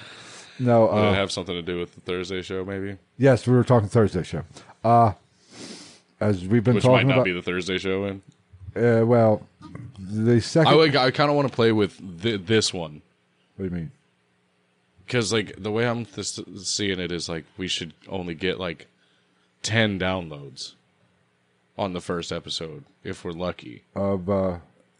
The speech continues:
Speaker 2: Of the cancellation theory.
Speaker 1: Okay, and that is the new, we had to change the name, which we talked about last.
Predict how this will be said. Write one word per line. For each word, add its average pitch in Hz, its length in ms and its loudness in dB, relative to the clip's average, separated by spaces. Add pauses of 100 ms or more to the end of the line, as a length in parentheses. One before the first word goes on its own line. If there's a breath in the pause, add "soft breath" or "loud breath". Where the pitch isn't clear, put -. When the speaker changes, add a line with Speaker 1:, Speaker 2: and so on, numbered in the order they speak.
(480)
Speaker 2:
Of 104 120 -10
the 87 60 -12
cancellation 87 640 -8
theory. - 340 -18
Speaker 1:
Okay, 101 220 -2 (280 soft breath)
and 107 140 2
that 123 120 8
is 123 140 4
the 117 80 2
new, 117 240 2
we 113 140 4
had 123 160 4
to 113 60 2
change 120 260 2
the 110 40 0
name, 101 200 2
which 98 180 -4
we 104 60 -2
talked 98 260 -2
about 87 160 -4
last. 87 460 -10